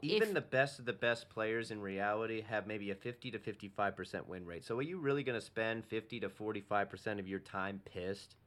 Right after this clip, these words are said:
Speaker 1: when you're
Speaker 2: Yeah.
Speaker 1: playing a game?
Speaker 2: What's the
Speaker 1: No.
Speaker 2: point?
Speaker 1: Then,
Speaker 2: Life
Speaker 1: then
Speaker 2: is literally, why am I yawning so much?
Speaker 1: That's like waking up
Speaker 2: Life is
Speaker 1: and just
Speaker 2: literally
Speaker 1: being
Speaker 2: too
Speaker 1: like,
Speaker 2: short.
Speaker 1: "Okay, I hate today," and it just started. Like, why?
Speaker 2: The energy you put out into the universe is the energy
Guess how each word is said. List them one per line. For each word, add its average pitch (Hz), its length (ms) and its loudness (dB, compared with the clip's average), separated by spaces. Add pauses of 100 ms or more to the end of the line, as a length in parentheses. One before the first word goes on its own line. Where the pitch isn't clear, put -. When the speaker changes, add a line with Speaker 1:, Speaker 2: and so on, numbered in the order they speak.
Speaker 1:
when 107 160 -2
you're 104 100 2
Speaker 2:
Yeah. 247 120 10
Speaker 1:
playing 101 240 2
a 92 60 -4
game? 95 340 -4
Speaker 2:
What's 466 240 6
the 370 60 0
Speaker 1:
No. 370 280 12
Speaker 2:
point? 202 240 8 (140)
Speaker 1:
Then, 147 240 6
Speaker 2:
Life 339 260 12
Speaker 1:
then 381 180 8
Speaker 2:
is 330 80 0
literally, 320 540 4 (560)
why 349 220 6
am 339 80 8
I 262 80 10
yawning 226 360 6
so 196 140 -8
much? - 220 -2
Speaker 1:
That's 170 260 4
like 147 240 6
waking 139 400 6
up 127 220 8
Speaker 2:
Life - 200 8
is - 120 6
Speaker 1:
and 127 80 0
just - 140 2
Speaker 2:
literally 240 180 0
Speaker 1:
being 135 240 6
Speaker 2:
too 127 60 -2
Speaker 1:
like, 123 160 8
Speaker 2:
short. 175 100 4
Speaker 1:
"Okay, 143 260 4
I 135 160 4
hate 139 260 2
today," 123 520 6
and 135 100 0
it 107 80 -2
just 113 220 0
started. 90 440 2 (200)
Like, 127 160 0 (160)
why? 123 440 -2
Speaker 2:
The 285 200 2
energy 320 760 0 (140)
you 214 280 -2
put 214 200 2
out 220 220 6
into 214 260 -4
the 208 100 0
universe 214 600 -2
is 196 160 -6
the 202 180 -6
energy 202 720 -4